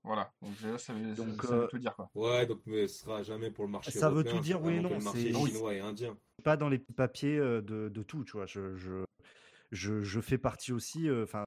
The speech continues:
Speaker 2: tu vois, moi, à mon niveau, je suis pas en haut d'échelle, je suis en bas de l'échelle, donc je peux parler, euh, bon, de choses que, qui sont déjà publiques.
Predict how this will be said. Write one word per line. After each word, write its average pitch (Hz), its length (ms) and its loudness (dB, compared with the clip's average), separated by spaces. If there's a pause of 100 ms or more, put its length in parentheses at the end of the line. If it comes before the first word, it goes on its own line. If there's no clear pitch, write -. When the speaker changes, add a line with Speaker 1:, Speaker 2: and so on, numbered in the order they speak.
Speaker 2:
tu - 140 -12
vois, 120 160 2
moi, 117 180 2
à 117 60 2
mon 110 180 0
niveau, 110 260 -2
je 139 120 -6
suis - 100 -14
pas 113 120 -4
en - 20 -10
haut - 180 -16
d'échelle, 123 300 -4
je - 80 -12
suis 107 80 -8
en 95 60 -6
bas 101 160 -2
de 95 60 -8
l'échelle, 113 300 -4
donc 101 260 -8
je 107 120 -6
peux 113 180 -4 (140)
parler, 104 500 2 (640)
euh, 98 720 -4 (480)
bon, 95 140 -12
de 95 160 -6
choses 120 280 0
que, 92 640 -8 (380)
qui - 80 -14
sont 98 220 -8
déjà 101 280 -2
publiques. 117 560 -8